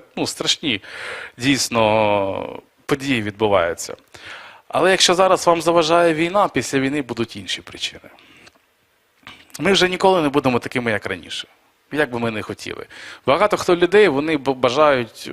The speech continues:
ну, вважають, що зараз наступить перемир'я, вони його дуже сильно хочуть, і вони будуть жити так, як жили до двадцять другого року. Ні. Такого вже ніколи не буде. Бо ви вже зовсім інші. Ви вже зовсім змінилися.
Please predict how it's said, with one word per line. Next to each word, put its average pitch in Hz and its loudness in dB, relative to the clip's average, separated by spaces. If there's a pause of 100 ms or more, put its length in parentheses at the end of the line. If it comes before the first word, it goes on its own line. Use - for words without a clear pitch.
ну, 151 2
вважають, 123 4
що 127 -4
зараз 123 2
наступить 117 -6
перемир'я, 240 -2 (380)
вони 143 0
його 131 2
дуже 135 2
сильно 120 -2
хочуть, - 0 (220)
і 135 -2
вони 190 2
будуть 143 -2
жити 143 0
так, - -2
як 123 -2
жили 151 0
до 127 2
двадцять 117 -2
другого 107 0
року. 95 0 (540)
Ні. 107 -6 (920)
Такого 151 2
вже 117 -2
ніколи 104 -2
не 95 -6
буде. 87 -6 (360)
Бо 131 0
ви 156 4
вже 117 2
зовсім 104 -2
інші. - -10 (160)
Ви 139 0
вже 135 0
зовсім 123 0
змінилися. 92 -10